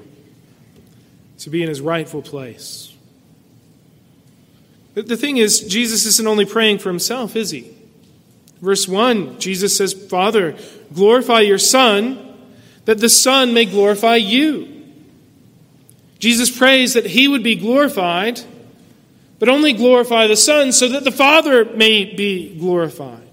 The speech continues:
He's looking at the cross and the agony that awaits, but his concern still isn't even for himself, isn't even only for his glory, as it were. But his concern is that God the Father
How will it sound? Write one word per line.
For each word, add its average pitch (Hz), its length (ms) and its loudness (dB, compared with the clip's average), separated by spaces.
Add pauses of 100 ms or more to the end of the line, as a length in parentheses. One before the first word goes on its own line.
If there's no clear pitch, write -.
(1400)
He's - 580 -4
looking 269 320 2
at 233 120 2
the 202 80 -2
cross 247 560 2
and 208 60 -2
the 214 120 4
agony 240 460 2
that 202 200 2
awaits, 226 460 0
but 220 140 -2
his 226 160 -2
concern 269 520 -4
still 359 380 -2
isn't 226 320 -2
even 196 400 -4
for 190 220 -2
himself, 175 580 -8
isn't 294 280 -2
even 226 220 2
only 214 400 0
for - 500 -2
his 240 320 2
glory, 165 640 -4
as 170 200 -4
it 151 100 -6
were. 143 460 -14 (1040)
But 190 80 -6
his 214 140 -2
concern 269 560 -2
is 220 100 -4
that 208 200 -6
God 180 280 -2
the 202 80 -4
Father 277 640 0